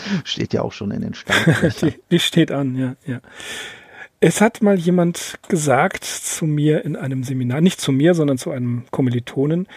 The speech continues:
Speaker 2: wenn Sie keine Ahnung von der griechischen Mythologie haben, dann sind Sie für das Literaturstudium völlig ungeeignet. Das war im Spaß gesagt. Er hat's nicht ernst gemeint, denn derjenige, der das gesagt hat,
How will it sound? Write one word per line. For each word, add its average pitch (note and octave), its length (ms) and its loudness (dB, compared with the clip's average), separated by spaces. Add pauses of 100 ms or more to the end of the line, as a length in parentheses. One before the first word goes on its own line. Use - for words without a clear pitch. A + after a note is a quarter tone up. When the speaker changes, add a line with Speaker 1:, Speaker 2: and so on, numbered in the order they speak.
(1080)
Speaker 2:
wenn C#3 120 4
Sie D#3+ 80 0
keine D#3 260 2
Ahnung G3 300 2
von D3+ 480 0
der C#3 420 2 (220)
griechischen D#3 800 -2 (260)
Mythologie D3 640 2
haben, A2 400 -2 (360)
dann A#2+ 160 -4
sind E3 200 2
Sie C3+ 120 -4
für - 160 -4
das B2 220 -2
Literaturstudium D3 960 -2
völlig F3+ 380 2
ungeeignet. A2+ 840 0 (260)
Das - 180 -6
war D3 120 4
im D#3 100 2
Spaß - 460 0
gesagt. G2+ 640 -8
Er - 80 0
hat's B2+ 180 -4
nicht D#3 140 -4
ernst C#3 320 -2
gemeint, A2 420 -6
denn C3 300 -4
derjenige, D#3+ 840 2
der C#3 160 0
das C3+ 240 -2
gesagt B2+ 540 -4
hat, E3 180 -2